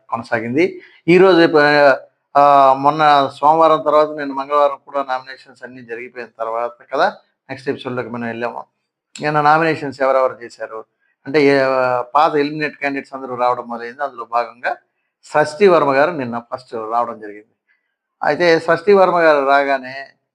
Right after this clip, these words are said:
ఎవరు నామినేట్ చేశారు? డీమాన్ పవన్ నామినేట్ చేశారు. ఎందుకు నామినేట్ చేశారు? "డీమాన్,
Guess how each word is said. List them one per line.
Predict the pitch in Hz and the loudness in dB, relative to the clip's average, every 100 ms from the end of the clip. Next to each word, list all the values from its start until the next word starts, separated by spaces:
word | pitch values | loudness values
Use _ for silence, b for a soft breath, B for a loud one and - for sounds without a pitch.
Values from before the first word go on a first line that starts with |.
| 135 | -2
ఎవరు | 147 | -2
నామినేట్ | 147 143 135 123 127 | 0 -4 -4 -8 -12
చేశారు? | 123 123 120 127 123 _ | -10 -8 -8 -10 -12 _
డీమాన్ | 170 202 190 160 - | -4 -2 -4 -6 -6
పవన్ | 123 143 160 | -6 -8 -10
నామినేట్ | 110 113 107 | -12 -12 -20
చేశారు. | 107 - - _ _ _ _ _ 139 | -20 -20 -20 _ _ _ _ _ -6
ఎందుకు | 160 165 | -4 -4
నామినేట్ | 156 143 139 127 | -4 -4 -6 -6
చేశారు? | 127 123 120 127 120 | -8 -8 -10 -12 -16
"డీమాన్, | 120 147 151 165 | -14 -10 -8 -10